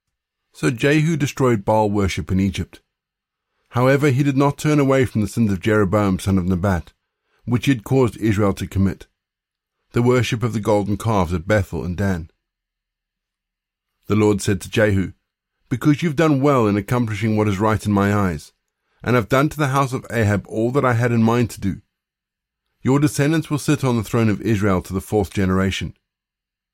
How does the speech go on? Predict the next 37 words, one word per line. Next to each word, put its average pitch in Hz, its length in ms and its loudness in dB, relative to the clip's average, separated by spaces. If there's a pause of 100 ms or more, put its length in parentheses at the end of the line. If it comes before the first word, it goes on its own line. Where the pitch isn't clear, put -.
(460)
Yet 113 200 -2
Jehu 127 400 2
was 123 180 0
not 127 200 -2
careful 131 400 -2
to 95 100 -12
keep - 220 -8
the 98 80 -4
law 98 180 2
of 85 80 -6
the 95 80 -2
Lord, 95 320 -4 (720)
the 113 100 -2
God 123 200 2
of 107 100 -4
Israel, 113 380 0
with 92 100 0
all 98 160 2
his 92 140 0
heart. - 360 -6 (1080)
He 131 120 0
did 139 200 2
not 156 260 0
turn 139 240 0
away 107 260 4
from 95 160 -4
the 90 60 -2
sins 92 220 -4
of 82 80 -8
Jeroboam, 87 560 -2
which 90 180 -4
he 113 60 -2
had 101 120 -6
caused 113 380 -2
Israel 92 320 -2
to - 140 -18
commit. - 400 -6